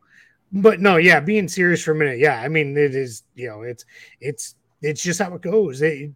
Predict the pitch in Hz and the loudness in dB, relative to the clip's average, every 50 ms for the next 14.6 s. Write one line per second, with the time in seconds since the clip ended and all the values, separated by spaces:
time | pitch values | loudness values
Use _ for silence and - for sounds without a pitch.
0 | _ _ 151 143 143 143 147 175 226 262 254 247 214 - 214 226 233 233 - - | _ _ -8 -8 -6 -4 -2 0 0 0 0 -4 -6 -4 -2 0 0 0 0 -2
1 | - - 214 208 190 123 107 - _ _ _ - 185 180 156 156 165 151 139 123 | -6 -10 -10 -10 -10 -12 -14 -18 _ _ _ -6 -4 -4 0 2 2 2 2 2
2 | 113 _ _ _ _ _ _ _ _ _ _ _ _ _ _ _ _ _ _ _ | -2 _ _ _ _ _ _ _ _ _ _ _ _ _ _ _ _ _ _ _
3 | _ _ - 165 160 151 139 127 - _ _ - 135 127 - - 160 151 165 185 | _ _ -6 -4 -2 -2 -2 -4 -8 _ _ -10 -10 -10 -8 -4 -2 -2 -2 -2
4 | 196 202 196 175 - - 156 190 185 147 117 113 117 127 147 147 - 160 - - | -4 -6 -8 -8 -10 -8 -6 -6 -4 -6 -6 -10 -8 -6 -6 -4 -4 -6 -10 -8
5 | 160 196 247 269 240 - - 247 247 - - 214 190 220 214 202 - - 208 170 | -8 -10 -10 -10 -12 -10 -8 -8 -8 -8 -8 -8 -6 -6 -6 -6 -6 -8 -8 -8
6 | 120 107 107 110 - - 135 139 - - 151 131 123 156 151 151 151 151 143 135 | -10 -14 -18 -16 -10 -8 -8 -8 -8 -10 -12 -10 -8 -6 -6 -4 -6 -6 -6 -8
7 | - - 165 151 107 98 _ _ _ _ _ _ _ _ - 170 208 208 185 190 | -10 -12 -14 -14 -16 -20 _ _ _ _ _ _ _ _ -6 -2 -2 0 2 2
8 | 185 185 170 143 165 180 190 175 123 110 110 113 120 127 131 131 127 123 123 127 | 0 0 -2 -4 -6 -6 -4 -6 -6 -8 -10 -12 -12 -12 -12 -12 -12 -12 -10 -10
9 | 123 117 117 110 131 143 131 107 95 95 98 - _ _ _ _ _ _ _ - | -10 -10 -10 -10 -10 -10 -10 -10 -14 -18 -20 -20 _ _ _ _ _ _ _ -10
10 | 135 147 151 151 143 135 139 143 143 143 135 127 131 156 170 165 170 151 131 127 | -4 0 0 2 2 0 -2 -4 -4 -2 -4 -2 -2 -4 -4 -4 -4 -4 -4 -6
11 | - - 123 120 147 156 139 120 110 107 - _ _ - 175 160 - - - 143 | -6 -10 -10 -6 -4 -4 -4 -6 -8 -12 -16 _ _ -8 -8 -8 -8 -8 -10 -8
12 | 135 139 139 131 120 117 113 107 - 117 107 98 92 - _ 101 _ _ _ - | -6 -4 -4 -4 -6 -8 -14 -16 -16 -16 -16 -16 -18 -20 _ -20 _ _ _ -16
13 | - 131 127 123 - _ _ - - - _ _ 127 160 175 185 196 180 190 180 | -14 -12 -12 -12 -12 _ _ -20 -20 -20 _ _ -6 -4 -2 -2 -2 -2 -2 -2
14 | 185 170 - - 170 165 170 170 160 139 - _ | -2 -4 -4 -6 -4 -2 0 0 0 -2 -4 _